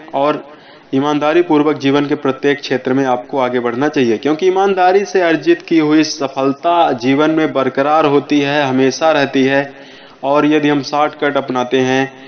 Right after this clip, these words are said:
झूठ बोलते हैं, गलत कार्यों के द्वारा किसी चीज़ में सफल होते हैं,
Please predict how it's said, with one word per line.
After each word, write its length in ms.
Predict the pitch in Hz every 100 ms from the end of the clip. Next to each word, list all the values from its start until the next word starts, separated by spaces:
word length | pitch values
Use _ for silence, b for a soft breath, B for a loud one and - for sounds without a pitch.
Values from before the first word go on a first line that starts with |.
| B 120
झूठ 240 | 123 151
बोलते 340 | 139 139 131 143
हैं, 200 | 139 123
गलत 240 | 139 156 156
कार्यों 300 | 139 135 139
के 120 | 135
द्वारा 240 | 135 135 135
किसी 340 | 131 131 143
चीज़ 260 | 135 135 127
में 100 | 131
सफल 340 | 127 123 123
होते 240 | 113 110 113
हैं, 220 | 117 160